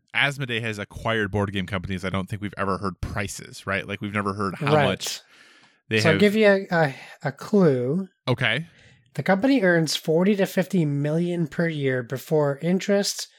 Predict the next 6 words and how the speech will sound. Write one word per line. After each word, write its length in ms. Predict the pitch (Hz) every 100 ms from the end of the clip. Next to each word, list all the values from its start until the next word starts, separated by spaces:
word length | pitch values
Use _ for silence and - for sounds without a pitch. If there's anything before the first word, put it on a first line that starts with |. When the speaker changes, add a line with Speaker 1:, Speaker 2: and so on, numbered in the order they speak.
| _ -
Speaker 2:
depreciation, 920 | 139 180 170 - 156 147 - 143 143 _ - _ -
and 160 | 139
whatever, 580 | 135 156 151 147 143 - - - _ _ _ _
uh, 240 | 139 131 131 -
amor-, 800 | 143 143 143 147 151 151 151 160 _ -
amortization 1080 | 131 139 160 156 143 123 127 123 120 110